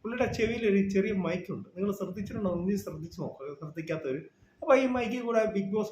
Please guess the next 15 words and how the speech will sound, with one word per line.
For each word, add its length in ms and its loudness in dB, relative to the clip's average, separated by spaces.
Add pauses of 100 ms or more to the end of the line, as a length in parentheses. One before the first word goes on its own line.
(140)
പുറ-, 260 0
അവിടെ 200 2 (180)
പറഞ്ഞു 240 2
കൊടുക്കുക, 280 0
നമുക്ക് 260 -2
കേൾക്കാൻ 280 0
പറ്റുന്നത് 300 -2
പുള്ളിക്ക് 260 -2
കേൾക്കാം. 300 -2 (380)
ഇതനുസരിച്ചാണ് 840 2
ലാലേട്ടൻ 360 0
അവിടെ 180 4
പ്രവർത്തിക്കുന്നത്. 800 -4 (1120)
ലാലേട്ട 280 4
അവരെ, 220 6